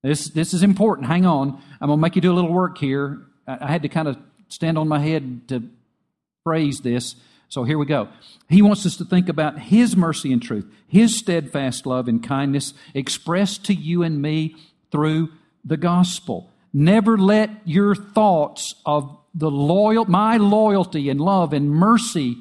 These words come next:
and faithfulness to you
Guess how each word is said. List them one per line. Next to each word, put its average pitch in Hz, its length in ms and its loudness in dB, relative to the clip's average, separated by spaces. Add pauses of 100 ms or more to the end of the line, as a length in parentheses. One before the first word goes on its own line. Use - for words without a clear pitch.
(380)
and 160 200 0
faithfulness 165 1040 0 (200)
to 247 320 4
you 202 520 4